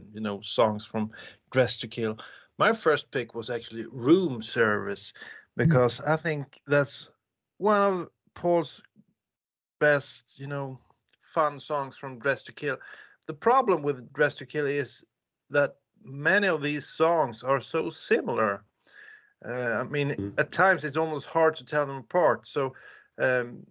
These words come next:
Speaker 1: he had more songs, you know, like Smoke w-, would be a great addition as well on Dress to Kill, but, uh, you can't have too many. Uh, so, so I picked Room Service because I think that's a, you know,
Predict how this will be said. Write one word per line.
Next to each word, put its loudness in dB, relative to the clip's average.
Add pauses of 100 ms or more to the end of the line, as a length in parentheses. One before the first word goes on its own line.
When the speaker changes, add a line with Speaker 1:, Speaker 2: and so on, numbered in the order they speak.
Speaker 1:
he 0
had 4
more 2
songs, -2
you -6
know, -2
like 0
Smoke 0 (400)
w-, -4
would -2
be 2
a 6
great 2 (640)
addition -2
as -6
well 6
on -4
Dress 0
to -16
Kill, -2
but, 2
uh, 2 (500)
you -16
can't -6
have -2
too -6
many. 0 (640)
Uh, 2
so, -4
so 2
I 4
picked -4
Room -2
Service -2
because -6
I -4
think -8
that's 0
a, 2 (1400)
you 0
know, 4